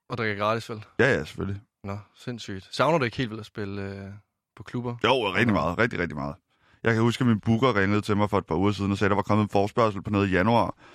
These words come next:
Speaker 2: og der gik det op for mig sådan, "Nå ja, jeg skulle da D J."
Speaker 1: Det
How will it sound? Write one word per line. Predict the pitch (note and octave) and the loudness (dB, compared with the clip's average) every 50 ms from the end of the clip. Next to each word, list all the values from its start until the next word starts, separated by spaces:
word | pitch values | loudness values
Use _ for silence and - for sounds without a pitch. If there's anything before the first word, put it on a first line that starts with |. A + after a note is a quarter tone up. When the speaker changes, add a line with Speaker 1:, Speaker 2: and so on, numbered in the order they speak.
| - - - | -20 -20 -10
Speaker 2:
og | - - | -6 -2
der | - G#2+ | -2 0
gik | - A#2+ G2+ - | 0 0 0 2
det | G2+ - | 2 2
op | G#2 G#2 - | 2 0 0
for | A#2 A2 | 0 0
mig | G#2+ G2+ | 0 2
sådan, | G#2 G#2 | 2 2
"Nå | G2+ G2 G2+ | 2 4 4
ja, | F#2+ F#2 | 4 4
jeg | F#2+ F#2+ F#2 F2+ | 4 2 0 0
skulle | F2 - - F#2 E2 C2 | -2 -4 -4 -2 -2 -2
da | - | -4
D | - - | -4 -6
J." | G2+ G#2 | -8 -4
Speaker 1:
Det | G2+ G#2+ G#2 F#2+ | -2 -4 -4 -4